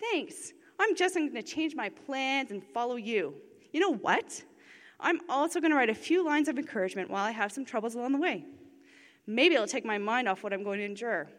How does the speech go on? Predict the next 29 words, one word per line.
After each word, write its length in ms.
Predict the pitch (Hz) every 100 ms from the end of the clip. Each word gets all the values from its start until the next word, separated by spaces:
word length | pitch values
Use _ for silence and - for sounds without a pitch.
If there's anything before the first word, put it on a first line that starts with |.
| - _ _
Sure, 260 | - 339 311
God, 320 | 220 185 185
count 260 | - 240 220
me 100 | 226
in. 220 | 190 160 - - -
I'm 80 | 359
gonna 120 | 302
take 260 | 294 180 -
that 180 | 151 -
chance." 460 | 170 151 160 - _ _ _ _ _ _ _ _ _ _
Paul, 480 | - 208 180 156 - - _ _ _ _ _
what 340 | - 185 208 202
a 60 |
guy. 380 | 190 170 143 135 - _ _ _ _ _ - - _
He 100 | 277
was 160 | 277 277
so 280 | - 277
adept 300 | 311 277 254
at 140 | 226 -
change, 680 | - 233 180 143 143 - - - -
at 100 | 185
following 460 | - 247 254 285 285
God 260 | 214 190
no 80 | 180
matter 260 | 185 180 190
what 300 | 185 185 -
the 60 |
costs 480 | 202 - 185 170 -
were 240 | - 147